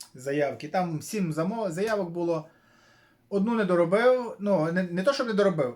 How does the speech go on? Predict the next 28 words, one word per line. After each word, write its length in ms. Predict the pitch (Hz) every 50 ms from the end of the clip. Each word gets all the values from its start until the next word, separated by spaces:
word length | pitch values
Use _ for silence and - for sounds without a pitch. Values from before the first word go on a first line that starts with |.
| - -
зашпаклював, 840 | 143 139 139 170 160 - - 196 196 208 214 247 254 254 233 185 160 156
ді-, 280 | 185 220 220 214 208
е, 300 | 196 196 190 190 185 180
жінка 340 | 170 180 233 240 208 208 202
там 240 | 190 196 190 185 165
каже: 340 | 165 196 196 165 170 185 180
"Я 140 | 190 180
прибирала", 680 | 180 185 190 185 190 240 285 320 339 330 330 320 294 269
і 220 | 240 202 226 226 226 226 220 220 220 220 220 220 220 214
відкрила 400 | 202 202 190 - 226 226 220 214
двері, 480 | 202 208 247 247 240 220 202 185 160 156 - -
стопор, 500 | - - - - - 226 220 190 185 175
я 80 | 170 165
не 100 | 165 156
знаю, 220 | 151 175 165 147
що 120 | 135 - 147
вона 100 | 147 131
з 60 | -
тим 140 | - 143 127
стопором 360 | - 170 147 - 147 143 143
зробила, 320 | 147 151 180 220 208 170
може, 200 | 147 143 143 135
його 120 | 135 143 135
відкручувала, 580 | 135 - - 220 214 - 196 165 151 135 135 - - _ _ _ _ _ _ _ _ -
і 200 | 220 220 220 208
пробила 460 | - 202 196 190 190 220 214 214 190
клямкою 640 | 196 196 196 190 185 - 185 180 180 175 170 160 151
стіну. 440 | - - - 160 185 151 143 127